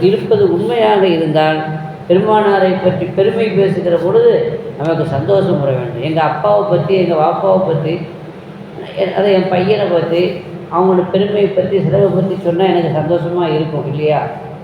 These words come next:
சந்தோஷமா இல்லைன்னா என்ன அர்த்தம்? ஆ-, ஆனா எனக்கு பிடிக்காதுன்னு அர்த்தம். அதே போலத்தான் பெருமானாருடைய மஹப்பத் அது ஈமானுக்கு அஸ்திவாரமாக,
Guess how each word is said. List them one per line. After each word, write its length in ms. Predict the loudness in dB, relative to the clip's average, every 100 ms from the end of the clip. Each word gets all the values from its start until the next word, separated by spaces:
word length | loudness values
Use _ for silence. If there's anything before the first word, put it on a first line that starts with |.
| -4
சந்தோஷமா 540 | 0 2 2 2 0 2
இல்லைன்னா 480 | 2 4 2 2 0
என்ன 120 | 0 0
அர்த்தம்? 280 | 0 0 0
ஆ-, 180 | 0 -2
ஆனா 160 | -2
எனக்கு 260 | -4 -4 -4
பிடிக்காதுன்னு 540 | -4 0 2 0 -2 -4
அர்த்தம். 300 | -6 -8 -12 -12 -14 -16 -12
அதே 180 | -2 0
போலத்தான் 600 | 2 2 0 0 0 -2 -2 -6 -10 -12 -2
பெருமானாருடைய 760 | 0 2 2 4 2 2 0 -2 -2
மஹப்பத் 540 | -2 -2 0 0 0 0
அது 160 | 0
ஈமானுக்கு 640 | 2 2 2 2 2 2 0
அஸ்திவாரமாக, 880 | 0 0 4 4 4 2 0 0